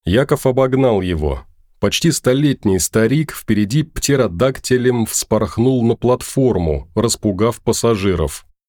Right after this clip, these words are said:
Вскоре на нее забрался Яков. Борис отставал. Он услышал крики, потонувшие в оглушительном гудке, и понял, что поезд уже совсем рядом.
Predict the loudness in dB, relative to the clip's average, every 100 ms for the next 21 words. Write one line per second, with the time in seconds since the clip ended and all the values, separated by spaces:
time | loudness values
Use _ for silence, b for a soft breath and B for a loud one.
0 | _ _ -6 -2 2 2 4 4 2 2
1 | 2 0 2 2 0 0 2 0 0 -6
2 | -6 -12 _ _ _ -6 -2 0 0 0
3 | -2 0 0 0 0 0 -2 -8 -18 _
4 | 0 2 2 0 0 0 0 0 0 0
5 | -2 -2 0 2 2 -2 -4 -2 0 0
6 | 0 0 0 -2 0 0 2 2 2 0
7 | -4 -6 -2 -2 -2 -10 _ -8 -2 0
8 | 2 0 0 -2 -2 0 2 2 0 -2
9 | 0 0 0 -2 -2 0 2 0 0 -2
10 | -4